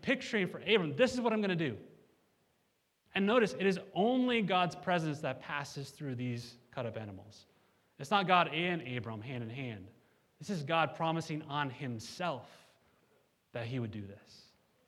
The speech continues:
This is the covenant that God forms with Abram, that, that then is the promise for his descendants in the future. See, God is saying, "I will lead you through this. I will lead your descendants through this.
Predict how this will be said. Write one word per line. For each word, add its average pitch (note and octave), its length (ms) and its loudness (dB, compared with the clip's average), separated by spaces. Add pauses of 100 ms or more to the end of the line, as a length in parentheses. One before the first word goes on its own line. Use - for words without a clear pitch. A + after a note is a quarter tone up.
(520)
This G3+ 300 4
is F3+ 260 2
the - 160 -6
covenant F#3+ 560 2
that C#3 100 -4
God D3 200 2
forms E3+ 280 -2
with C#3+ 120 -6 (160)
Abram, D#3+ 380 -2
that, D#3 420 -6
that D#3 80 -10
then F#3 120 0
is E3 120 2
the D#3 80 0
promise G#3 640 -2
for E3+ 160 -6
his C#3+ 220 -4 (120)
descendants D3 800 -4 (340)
in B2+ 80 -8
the B2+ 80 -4
future. B2+ 400 -8 (1400)
See, - 140 -10
God F3 300 -2
is F3+ 100 -2
saying, D3+ 300 -4 (140)
"I F#3 220 -6
will G3 360 -2
lead E3+ 360 -4
you E3 220 -4
through D#3+ 320 -6
this. - 480 -12 (800)
I F#3 140 2
will G3+ 180 2
lead F#3+ 240 0
your F3 120 0
descendants E3 840 -2
through B2 240 -10
this. - 400 -12